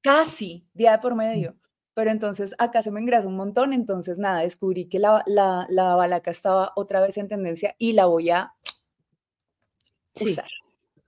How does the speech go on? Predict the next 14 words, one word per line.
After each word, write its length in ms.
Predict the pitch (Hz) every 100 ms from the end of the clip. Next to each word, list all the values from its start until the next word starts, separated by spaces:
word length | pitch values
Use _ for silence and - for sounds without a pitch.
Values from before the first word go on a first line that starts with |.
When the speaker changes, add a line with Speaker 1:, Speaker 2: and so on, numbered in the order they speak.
| _ -
Speaker 2:
Me 100 | 180
Speaker 1:
para 180 | 214 175
Speaker 2:
parece 140 | 170
Speaker 1:
no 60 | 175
Speaker 2:
muy 80 | 196
Speaker 1:
lavar 160 | 180
el 360 | - _ - -
pelo. 60 |
No, 80 | 214
mentira. 360 | 220 208 185 143 - - -
No, 240 | 269 320
yo 120 | 311
sí 120 | 285 254
creo 200 | 311